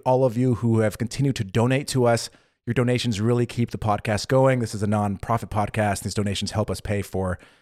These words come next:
everything and keep bringing you guys content. So thank you so much. If you, uh, wish to donate for the first time or continue to donate, uh, you can do so through our website. At the bottom of every, every page, there is a PayPal donation button. And again,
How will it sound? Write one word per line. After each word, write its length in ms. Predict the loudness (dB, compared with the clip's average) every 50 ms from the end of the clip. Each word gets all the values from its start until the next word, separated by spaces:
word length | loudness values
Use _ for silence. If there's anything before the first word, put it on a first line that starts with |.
| _ _ _ -2
everything 500 | -2 0 0 -2 -2 0 0 0 0 0
and 260 | 0 0 0 0 0
keep 200 | 0 -2 -2 0
bringing 200 | 0 0 0 0
you 80 | 0 -2
guys 220 | -2 -2 -2 -4
content. 460 | -4 -4 -4 -2 -2 -2 -2 -2 -2
So 180 | -2 -2 -2 0
thank 240 | 0 0 -2 -2 -2
you 60 | -2
so 100 | 0 0
much. 340 | 2 2 2 0 0 -4 -6 -8 -14 -20 _ _ _ _
If 300 | -2 0 0 0 0 0
you, 480 | 0 2 4 4 4 2 2 0 -2 -6 _ -6
uh, 160 | -2 -2 0 0
wish 280 | 0 0 0 -2 -2
to 500 | -2 0 0 2 2 2 2 0 -2 -4 -8 _ _
donate 220 | 0 0 0 0
for 40 | -2
the 80 | -2 -2
first 180 | -2 -2 0
time 220 | 0 2 2 2 2
or 80 | 0
continue 300 | -2 -2 -4 -2 -2 -2
to 80 | -2 -2
donate, 480 | -2 0 0 2 0 0 -2 -4 -8 -6 -2 -2
uh, 60 | 0
you 120 | 0 0
can 120 | -2 -2 0
do 160 | 0 0 2
so 260 | 2 2 2 2 2
through 260 | 0 0 2 2 2
our 80 | 2 2
website. 320 | 0 0 0 0 0 0 -2
At 80 | -4 -4
the 60 | -2
bottom 360 | 0 2 2 2 2 2 0
of 80 | 0 0
every, 140 | -2 -2 -4 -6 -4
every 220 | -2 0 0 0
page, 380 | 0 0 0 0 0 -2 -4 -6 -4
there 120 | -4 -4
is 220 | -4 -4 -6 -6 -6
a 300 | -4 -4 -4 -2 -4 -4
PayPal 420 | -4 -4 -6 -4 -4 -2 -2 -2 -2
donation 380 | -2 -2 -2 -2 -2 -2 -2
button. 340 | -2 -2 -4 -4 -4 -6 -6 -8 -12 -20 _ _ _ _ _ -6
And 100 | -4 -4
again, 400 | -2 -2 -2 -4 -4 -4 -6 -8